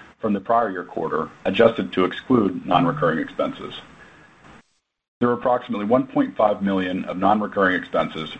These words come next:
related to legal and professional fees, which we have included as an add back to adjusted ebitda. For the quarter, we recorded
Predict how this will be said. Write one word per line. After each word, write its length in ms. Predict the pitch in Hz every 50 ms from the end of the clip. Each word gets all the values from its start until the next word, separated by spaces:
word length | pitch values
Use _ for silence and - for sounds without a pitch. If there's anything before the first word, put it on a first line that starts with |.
| - -
related 340 | 90 90 87 87 87 85 -
to 60 | 87
legal 460 | 87 87 95 104 101 117 113 120 123 - -
and 100 | 92 87
professional 520 | - 92 - 113 107 101 - - 87 69
fees, 320 | - - 71 60 57 - - - - - - - - - - -
which 160 | 107 98 -
we 80 | 110 104
have 80 | 98
included 460 | 98 98 95 - 123 120 120 123 117 113
as 160 | 95 92 90
an 120 | 98 98
add 240 | 95 98 104 104 98
back 280 | 104 104 101 - - -
to 100 | - 104
adjusted 480 | 95 82 95 98 95 - - 90 - -
ebitda. 460 | 90 85 - - - - - - - - - - - - - - - - - - - - - - _ _ _ - - - - - _
For 80 | - 123
the 80 | 131
quarter, 420 | 127 - - 147 135 107 101 98 98 - - -
we 80 | 104
recorded 500 | 104 104 98 - 110 104 107 104 98 -